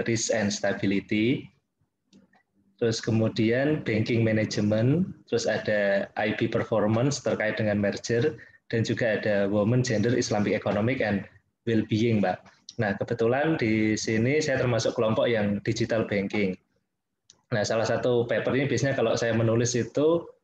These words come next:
saya kayak membuat payung besar begitu, Pak. Jadi sekole-, sekali collecting data, itu ada beberapa variabel yang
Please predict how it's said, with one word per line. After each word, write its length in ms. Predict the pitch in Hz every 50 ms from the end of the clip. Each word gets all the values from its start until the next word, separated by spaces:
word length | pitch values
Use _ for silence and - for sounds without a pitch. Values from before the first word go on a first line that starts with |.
| _ _ _ _
saya 240 | - - 117 127 131
kayak 240 | 131 123 120 -
membuat 640 | 131 123 120 113 113 110 110 117 117 110 110 - - _ _ _ _ _ _ _ _ _ _ _ _ _ _ _ _
payung 320 | 127 117 120 127 131 127 117
besar 400 | - 113 - - 135 117 120 113
begitu, 240 | 113 113 101 117
Pak. 160 | - - 104 -
Jadi 160 | 113 131 120
sekole-, 400 | - 120 - 120 117 113 110 - - - - - -
sekali 560 | - - - 117 120 120 123 131 131 123 123
collecting 400 | - - - - - 127 117 113
data, 480 | 113 104 98 - 123 131 151 - - - - - - _ _ -
itu 400 | 117 113 143 147 151 156 170 180 -
ada 160 | 120 117 127 113
beberapa 400 | 113 - - 117 113 110 117 110
variabel 480 | - 120 113 117 110 104 - - 143
yang 160 | 139 127 117